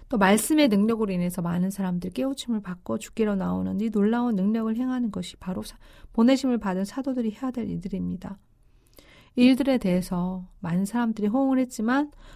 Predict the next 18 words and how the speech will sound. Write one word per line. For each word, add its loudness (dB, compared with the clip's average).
또한 6
대제사장과 2
사두개파, -6
즉 -4
기득권층들은 -2
어떻게 -4
했-, -2
했습니까? -4
그들은 2
역시 -6
투옥하고 -4
죽이려고 -6
시기심이 4
가득하여 -4
붙잡고 0
또 2
주의를 6
주고 -4